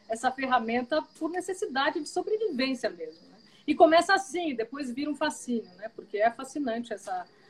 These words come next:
essa viagem infinita de quem a gente realmente é,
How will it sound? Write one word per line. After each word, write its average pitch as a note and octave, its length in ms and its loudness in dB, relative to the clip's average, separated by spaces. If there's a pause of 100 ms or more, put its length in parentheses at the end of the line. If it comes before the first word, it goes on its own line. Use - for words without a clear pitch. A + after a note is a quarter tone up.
(200)
essa G3 240 -6
viagem F#3+ 520 -2 (580)
infinita A3 840 0 (800)
de G#3+ 140 -4
quem A3+ 140 2
a G3+ 60 4
gente G3 220 -8
realmente F#3+ 500 -4
é, D#3+ 160 -4